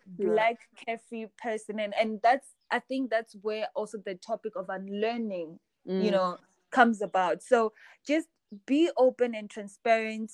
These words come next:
Speaker 2: with, with your adults, and just making them understand, because they also need to learn from us, you know.
Speaker 1: That's
Speaker 2: That's
Speaker 1: true.
Speaker 2: another thing. And most of them are willing to learn, you know,
Speaker 1: Mm.
Speaker 2: they understand that the ways that they were brought up is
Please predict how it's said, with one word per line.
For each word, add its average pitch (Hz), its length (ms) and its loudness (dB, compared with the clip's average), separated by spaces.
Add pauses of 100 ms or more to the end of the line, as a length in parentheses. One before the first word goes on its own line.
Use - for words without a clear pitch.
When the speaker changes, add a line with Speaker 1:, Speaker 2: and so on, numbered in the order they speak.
(120)
Speaker 2:
with, 196 320 -6
with 196 240 -6
your 208 220 0
adults, 208 600 2
and 208 240 -2
just 226 220 -12
making 277 320 -2
them 220 240 -6
understand, 208 500 -2
because 247 220 -4
they 339 120 6 (120)
also 262 240 -6
need 226 200 -8
to 196 100 -18
learn 196 280 -6
from 180 240 -14
us, 147 240 -18
you 190 100 -6
know. 190 180 4 (220)
Speaker 1:
That's 165 220 8
Speaker 2:
That's 294 160 10
Speaker 1:
true. 277 100 8
Speaker 2:
another 247 280 -2
thing. 262 340 -6
And 247 180 -4
most 269 300 -2
of 320 80 -8
them 277 260 -2
are 240 120 -2
willing 262 500 -6
to 214 80 -16
learn, 170 280 -10 (100)
you 208 120 -12
know, 202 100 -6
Speaker 1:
Mm. - 40 -14
Speaker 2:
they 220 160 0
understand 240 720 0
that 202 200 -2 (220)
the 220 120 -6
ways 220 460 -6
that 208 180 -6 (560)
they 233 160 2
were 220 160 0
brought 202 340 -4
up 202 200 -2
is 196 200 -12